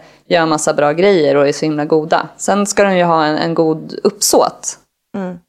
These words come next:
Speaker 1: Det kan vara viktigt för mig, tror jag.
Speaker 2: Mm.
Speaker 1: Men att de får gärna, eh, tycka lite skumma grejer och, och så. <laughs> Och göra lite knäppa grejer och vara lite handlingsförlamade och så också.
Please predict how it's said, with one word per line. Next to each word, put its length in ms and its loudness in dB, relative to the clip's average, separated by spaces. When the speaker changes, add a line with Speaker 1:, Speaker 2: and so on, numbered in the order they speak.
Speaker 1:
Det 100 2
kan 180 4
vara 80 2
viktigt 260 -2
för 100 -10
mig, 120 -4
tror 140 -2
jag. 440 -8
Speaker 2:
Mm. 200 -8
Speaker 1:
Men 200 0
att 280 -2
de 160 2
får 140 2
gärna, 680 2
eh, 80 -2
tycka 380 0
lite 560 2
skumma 420 -2
grejer 420 2
och, 500 0
och 80 0
så. 220 -2
<laughs> 220 -4
Och 80 4
göra 360 4
lite 240 -2
knäppa 320 -2
grejer 340 2
och 100 2
vara 320 2
lite 260 -2
handlingsförlamade 1000 0
och 120 -4
så 140 -6
också. 320 -2